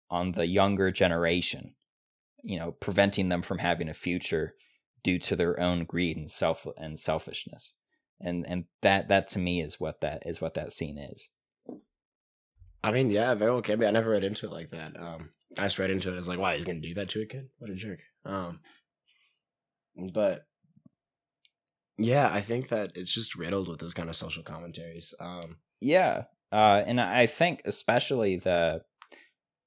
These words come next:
Speaker 1: um, uh, gosh, I, <laughs>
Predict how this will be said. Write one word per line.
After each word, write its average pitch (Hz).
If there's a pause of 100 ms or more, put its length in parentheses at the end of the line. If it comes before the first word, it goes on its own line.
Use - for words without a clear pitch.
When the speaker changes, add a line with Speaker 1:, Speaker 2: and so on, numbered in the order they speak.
(120)
Speaker 1:
um, 82 (1900)
uh, 80 (120)
gosh, -
I, -
<laughs> -